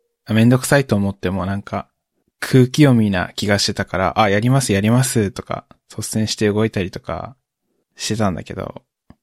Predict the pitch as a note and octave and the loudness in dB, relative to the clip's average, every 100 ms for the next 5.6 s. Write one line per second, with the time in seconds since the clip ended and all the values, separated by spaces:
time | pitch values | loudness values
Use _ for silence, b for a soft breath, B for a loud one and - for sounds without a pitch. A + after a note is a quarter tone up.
0 | _ _ - - A#2+ C3+ C3+ C#3 B2+ - | _ _ -18 -6 0 2 2 0 -2 -4
1 | C3 C3 C3+ C3+ C3 D3+ C#3 A#2 - G#2 | -2 0 2 2 2 0 2 -2 -2 -4
2 | - F#2+ - - D3 - G#2 G#2 G#2 A2+ | -4 -6 -6 -4 -4 0 0 0 0 0
3 | A#2+ - A2+ B2 B2+ G#2+ G#2 A2 A2+ B2 | 0 2 0 0 -2 -2 0 0 0 0
4 | C3 B2 G#2 G#2+ G#2+ G#2+ G#2+ G#2+ G#2+ - | 2 2 0 -2 -4 -6 -8 -6 -6 -8
5 | G#2 - - G#2 G#2 | -8 -12 -10 -8 -8